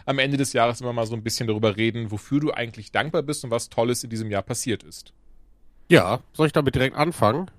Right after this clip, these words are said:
Speaker 1: Ach so, du kannst ja direkt anfangen. Das
Speaker 2: Oder
Speaker 1: ist eine
Speaker 2: ich
Speaker 1: wunderbare Überleitung. Das war Absicht von mir. Genau,
Speaker 2: Ja.
Speaker 1: fang doch direkt mal an.
Speaker 2: <laughs> Ja, aber was heißt, also,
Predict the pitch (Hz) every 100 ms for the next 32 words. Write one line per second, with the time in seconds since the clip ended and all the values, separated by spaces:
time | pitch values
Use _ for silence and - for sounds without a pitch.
0 | - - - 311 294 277 226 202 262 -
1 | 180 123 123 - 160 - 226 220 247 196
2 | 147 135 113 107 131 202 220 208 - 180
3 | 143 104 175 185 233 156 180 185 196 202
4 | 226 214 233 359 147 - - - - -
5 | 110 131 151 143 131 131 123 170 156 -
6 | 101 131 127